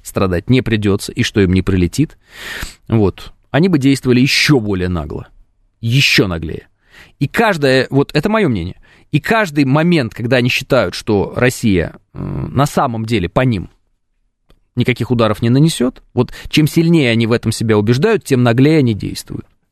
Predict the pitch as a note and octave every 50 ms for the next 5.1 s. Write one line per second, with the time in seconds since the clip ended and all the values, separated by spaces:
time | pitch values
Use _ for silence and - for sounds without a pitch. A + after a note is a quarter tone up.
0 | _ - _ - - G2 G#2 A#2 D3 F3+ F#3 F3 F#3 F3+ F3+ - - F#3 D#3+ C3+
1 | B2 B2 B2 A#2+ A#2+ A#2 A2+ A2 G2+ G2+ G2 - - - - - - _ - -
2 | - - B2 A#2+ A#2 A#2+ A#2+ A#2 A#2 A2+ A2+ A2 A2 G#2 G2+ - - B2+ B2 A#2
3 | A2 A2+ G#2+ - - - - B2 C3 - E3 E3+ E3+ D#3+ - E3 D#3 - - D3
4 | C#3+ C#3+ C#3+ D3+ D#3 D3 - D#3+ D#3 C#3 B2 A2+ A2+ A2+ A2+ G#2 - G#2+ G2+ F#2+
5 | -